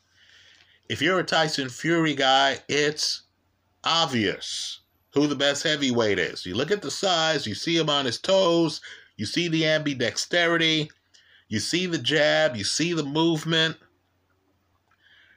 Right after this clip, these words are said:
Right? The only mystery is how the judges could have scored the first Wilder fight a draw.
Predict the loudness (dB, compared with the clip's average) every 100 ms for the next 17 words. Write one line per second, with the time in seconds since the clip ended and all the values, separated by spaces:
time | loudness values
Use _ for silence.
0 | _ 0 0 0 -2 0 2 0 0 0
1 | 0 -2 0 2 0 0 0 -2 -4 -2
2 | 0 0 -2 -4 0 0 0 -2 -4 -4
3 | -4 -2 -4 0 2 2 0 -4 -6 -6
4 | 0 0 0 -2 0 0 2 0 -2 0
5 | 0 -2 2 4 4 2